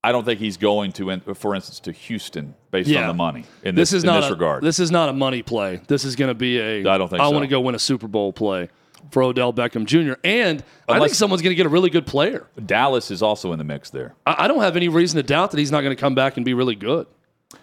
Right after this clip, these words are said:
Speaker 2: Right? I mean, it's been a lot of
Speaker 1: Yeah.
Speaker 2: time. As long
Speaker 1: Right.
Speaker 2: as he's in, someone in shape, uh, and he's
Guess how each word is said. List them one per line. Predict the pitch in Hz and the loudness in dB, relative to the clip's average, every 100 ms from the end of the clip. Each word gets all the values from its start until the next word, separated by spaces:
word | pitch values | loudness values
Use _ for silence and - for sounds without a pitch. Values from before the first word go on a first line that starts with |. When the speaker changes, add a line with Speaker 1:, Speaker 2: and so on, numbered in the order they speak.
| - | -2
Speaker 2:
Right? | 127 185 | 2 2
I | |
mean, | 151 151 | 2 0
it's | |
been | 143 170 | 2 2
a | |
lot | 127 135 | 2 4
of | 117 | 4
Speaker 1:
Yeah. | |
Speaker 2:
time. | 165 151 156 180 220 - | 4 2 2 0 -4 -4
As | 143 131 | -2 2
long | 156 180 | 4 4
Speaker 1:
Right. | |
Speaker 2:
as | 156 | 4
he's | 165 165 160 131 131 120 - | 2 2 0 -2 -6 -4 0
in, | 135 | 0
someone | 123 151 160 151 | 2 2 2 0
in | |
shape, | 120 - 156 202 156 - _ _ _ _ - | -2 0 2 0 -4 -14 _ _ _ _ -2
uh, | 117 127 | 0 2
and | 143 | 0
he's | 143 - | -2 -4